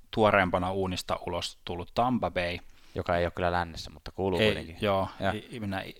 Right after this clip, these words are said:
Speaker 1: niinku idän puolella ja
Speaker 2: Ja.
Speaker 1: sitten Philadelphia Flyers on näitä all, niin sanottuja all black paitoja. Ja sitten on tämmöiset,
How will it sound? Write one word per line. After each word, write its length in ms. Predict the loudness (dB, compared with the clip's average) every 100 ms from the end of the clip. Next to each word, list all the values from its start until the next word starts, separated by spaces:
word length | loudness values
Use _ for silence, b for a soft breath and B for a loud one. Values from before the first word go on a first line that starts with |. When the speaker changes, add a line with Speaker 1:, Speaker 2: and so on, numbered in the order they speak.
| -10
Speaker 1:
niinku 180 | -8 -6
idän 260 | -4 -4
puolella 320 | -4 -4 -4
ja 60 | -4
Speaker 2:
Ja. 40 |
Speaker 1:
sitten 260 | -2 -2 -2
Philadelphia 500 | -6 -6 -6 -8 -8
Flyers 440 | -6 -6 -4 -4
on 100 | -6
näitä 200 | -6 -8 -4
all, 240 | -2 -2 -4
niin 140 | -6
sanottuja 260 | -6 -4 -2
all 240 | 0 0
black 220 | -2 -8 -8 -18 B B B B B _
paitoja. 460 | -2 -2 -2 -4 -4 -4
Ja 80 | -4
sitten 360 | -4 -2 0
on 120 | 0 0
tämmöiset, 460 | -4 -4 -6 -10